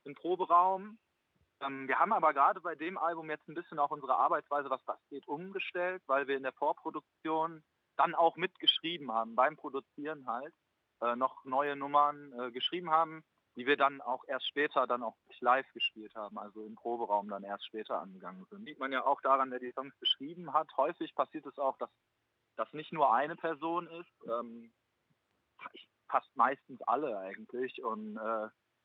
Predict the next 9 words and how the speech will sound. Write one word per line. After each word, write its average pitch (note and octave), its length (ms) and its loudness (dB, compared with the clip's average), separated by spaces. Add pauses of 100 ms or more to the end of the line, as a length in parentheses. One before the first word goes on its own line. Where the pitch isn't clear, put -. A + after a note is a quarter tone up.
(880)
also C3+ 200 -2
das, C#3+ 140 4 (400)
äh, C3 340 -2 (680)
vielleicht A#2+ 280 -2
so B2 100 -6
ein A#2+ 80 -8
bisschen A#2 260 -8
vergleichbar A#2 640 0
mit A2+ 160 -12